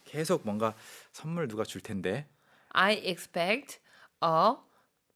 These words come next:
Speaker 2: gift.
Speaker 1: 그렇죠. I expect a gift. I expect
Speaker 2: For
Speaker 1: a
Speaker 2: my birthday.
Speaker 1: For my birthday. <laughs> 맞아요. <laughs>
Speaker 2: <laughs>
Speaker 1: 완벽한 문장이에요.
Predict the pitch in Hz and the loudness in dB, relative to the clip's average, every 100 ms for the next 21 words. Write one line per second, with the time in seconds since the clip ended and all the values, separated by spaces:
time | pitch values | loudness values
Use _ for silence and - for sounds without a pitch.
0 | _ - 208 - - - - 156 147 120 | _ 4 4 2 -14 -16 2 4 6 4
1 | 87 82 95 104 - 117 113 110 - 196 | 2 -2 -2 -2 0 0 0 2 4 4
2 | - - - - 90 87 - - 330 339 | 0 -18 -20 -10 -8 -6 -4 4 6 8
3 | 302 226 214 208 233 240 180 139 127 110 | 8 6 4 4 4 4 2 2 0 2
4 | 127 123 208 202 117 85 - _ - 170 | 6 8 8 8 6 6 -4 _ -10 -8
5 | - 151 - 120 175 110 95 - - - | -6 -4 6 10 10 10 6 2 2 0
6 | - - 117 156 160 113 110 110 95 | -8 2 6 6 6 4 4 4 4